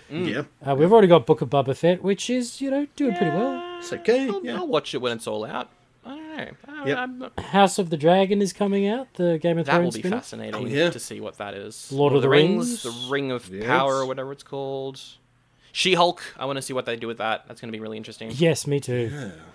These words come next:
Speaker 3: 'Cause of the cast, it's so good. Uh, Peacemaker is already on. We haven't seen
Speaker 2: Oh, is
Speaker 3: it
Speaker 2: it?
Speaker 3: yet.
Speaker 1: I'm
Speaker 2: Okay.
Speaker 1: very excited to watch
Speaker 3: Yep.
Speaker 1: that.
Speaker 3: Moon Knight is coming.
Speaker 1: That's gonna be fascinating.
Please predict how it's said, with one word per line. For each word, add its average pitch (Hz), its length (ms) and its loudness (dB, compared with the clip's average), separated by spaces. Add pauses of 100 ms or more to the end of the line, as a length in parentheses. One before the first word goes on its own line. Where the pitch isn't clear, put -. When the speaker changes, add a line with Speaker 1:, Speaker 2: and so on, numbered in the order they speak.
Speaker 3:
'Cause 131 80 -6
of 113 80 -8
the 110 40 -6
cast, 127 720 -2
it's - 100 -20
so 120 160 -10
good. 113 200 -10 (420)
Uh, 151 160 -2 (320)
Peacemaker 175 600 4
is 120 100 -2
already 117 260 -2
on. 117 300 -8 (100)
We 139 160 -10
haven't 131 240 0
seen 135 160 0
Speaker 2:
Oh, - 40 4
is - 100 -2
Speaker 3:
it 107 60 0
Speaker 2:
it? 90 40 -2 (140)
Speaker 3:
yet. 156 200 -10
Speaker 1:
I'm - 60 -10
Speaker 2:
Okay. - 80 -14
Speaker 1:
very 110 180 -4
excited 90 360 -10
to - 60 -14
watch - 120 -8
Speaker 3:
Yep. 123 140 -2
Speaker 1:
that. - 200 -12 (380)
Speaker 3:
Moon 147 440 0
Knight 175 440 -2
is 151 100 -10
coming. 170 280 -2
Speaker 1:
That's 214 100 -10
gonna 101 220 -14
be - 80 -18
fascinating. 120 760 -10